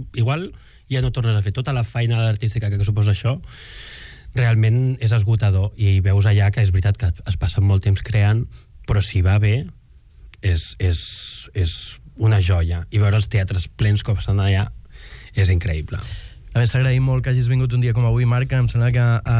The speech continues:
Speaker 2: em deies que, eh, vens amb una motxilla carregada de moltes coses, però també amb jet lag, una miqueta, eh?
Speaker 1: Sí, jo m'he aixecat a les dos de la matinada i he pensat, "Mira, acabo de fer la migdiada". I després ho he intentat,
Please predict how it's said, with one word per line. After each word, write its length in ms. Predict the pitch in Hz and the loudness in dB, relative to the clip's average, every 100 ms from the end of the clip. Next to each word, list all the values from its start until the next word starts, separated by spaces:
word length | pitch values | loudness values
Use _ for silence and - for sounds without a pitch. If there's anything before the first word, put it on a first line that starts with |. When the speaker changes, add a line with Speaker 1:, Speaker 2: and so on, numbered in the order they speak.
| 110 | 4
Speaker 2:
em 80 | 113 | 4
deies 220 | 117 120 | 2 2
que, 80 | 131 | 2
eh, 280 | 123 123 120 | 0 2 2
vens 200 | 113 117 127 | 4 4 2
amb 60 | |
una 80 | 127 | 2
motxilla 540 | 123 120 120 120 117 117 | 2 2 0 2 2 2
carregada 320 | 127 135 127 | 0 0 2
de 80 | 127 | 2
moltes 240 | 127 123 - | 2 2 0
coses, 160 | 131 135 | 0 0
però 80 | 127 | 0
també 200 | 113 113 | 2 4
amb 100 | 113 | 4
jet 80 | 110 | 4
lag, 240 | 104 135 147 | 2 0 0
una 140 | 110 | 2
miqueta, 320 | 110 113 107 | 2 2 2
eh? 60 | 175 - - | 0 -6 -14
Speaker 1:
Sí, 220 | - 233 226 | -6 -4 -2
jo 80 | 214 | -2
m'he 80 | 214 | -2
aixecat 300 | 202 208 - | -4 -6 -4
a 40 | |
les 100 | - 170 | -4 -4
dos 140 | 196 | -4
de 80 | 190 | -4
la 80 | 185 | -4
matinada 540 | 180 185 185 185 190 | -4 -4 -4 -4 -4
i 60 | 185 | -6
he 40 | |
pensat, 280 | 160 151 147 | -4 -4 -2
"Mira, 220 | 147 131 120 | 0 0 0
acabo 240 | 120 135 139 | -2 -2 0
de 80 | 117 | 0
fer 80 | |
la 80 | 123 | 2
migdiada". 540 | 117 107 113 113 110 120 - | 2 2 4 4 4 2 0
I 80 | 147 | -2
després 240 | 147 - 156 | -2 0 -2
ho 80 | |
he 60 | 180 | -2
intentat, 560 | 180 156 139 147 170 | -2 -2 -2 -2 -4